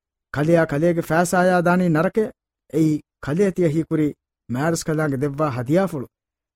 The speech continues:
ಫಾಸಾ ದೀಫಾ ಗತುಮ, ಅಹರಮಣ್ಣಾಕು, ಮಿಕಂತ ಕುರುಮ, ಬ್ಯಾವೆರುಮಕ ಕಲಿಯಕಂ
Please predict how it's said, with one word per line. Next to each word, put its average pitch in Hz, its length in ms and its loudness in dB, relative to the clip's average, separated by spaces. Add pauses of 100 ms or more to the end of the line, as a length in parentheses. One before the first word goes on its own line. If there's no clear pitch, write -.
ಫಾಸಾ 147 320 -2
ದೀಫಾ 143 320 -2
ಗತುಮ, 131 320 -4 (680)
ಅಹರಮಣ್ಣಾಕು, 147 680 -2 (500)
ಮಿಕಂತ 175 360 -4
ಕುರುಮ, 139 340 -4 (580)
ಬ್ಯಾವೆರುಮಕ 139 600 -2 (140)
ಕಲಿಯಕಂ 156 440 -4